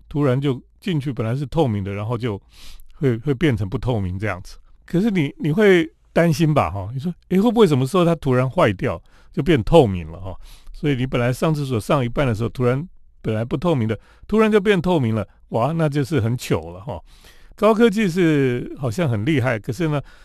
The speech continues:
常常我们会有点担心高科技的东西啊，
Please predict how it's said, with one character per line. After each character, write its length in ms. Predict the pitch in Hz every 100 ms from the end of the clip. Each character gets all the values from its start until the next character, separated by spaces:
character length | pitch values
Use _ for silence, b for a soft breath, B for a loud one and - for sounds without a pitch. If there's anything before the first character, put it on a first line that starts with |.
| b -
常 160 | 151
常 160 | 151 165
我 80 | 113
们 100 | 117
会 220 | 160 127
有 100 | 127
点 280 | 113 98 98
担 260 | 151 147 147
心 380 | 156 135 135 127
高 240 | 131 127
科 260 | 123 - 127
技 200 | 123 113
的 120 | 98
东 220 | 120 104
西 260 | 101 110
啊， 60 | 92